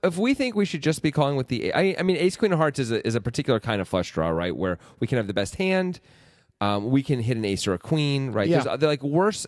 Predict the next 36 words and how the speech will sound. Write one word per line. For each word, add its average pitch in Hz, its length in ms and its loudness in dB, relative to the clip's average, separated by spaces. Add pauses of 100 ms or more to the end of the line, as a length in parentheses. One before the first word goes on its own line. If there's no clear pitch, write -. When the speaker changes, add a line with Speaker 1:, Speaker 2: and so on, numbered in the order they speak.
Speaker 1:
equity 143 320 0
flush 110 260 0
draws 101 260 0
might 110 220 -2
be 113 140 -2
hands 107 340 -4
that 92 140 -2
we 92 80 0
should 85 140 -8
be 87 120 -2
re-raising. 76 680 -2 (480)
Like, 117 220 -2
if 139 160 2
you 190 60 8
have 180 100 2
the 156 80 2
combo 151 380 2
draw, 104 180 0
if 107 60 -4
we 185 60 4
have 185 60 2
the 147 60 -4
five, 135 220 0
six - 160 -4
of 85 80 0
hearts. - 440 -6
Speaker 2:
Are - 80 2
we 139 80 4
gonna 135 160 2
raise 117 300 0
fold? 143 400 -2 (1600)
Speaker 1:
What? 90 640 -2
No. 101 600 -2
Speaker 2:
No, 101 320 -2 (160)
but 107 220 -2 (680)
okay. 117 320 -2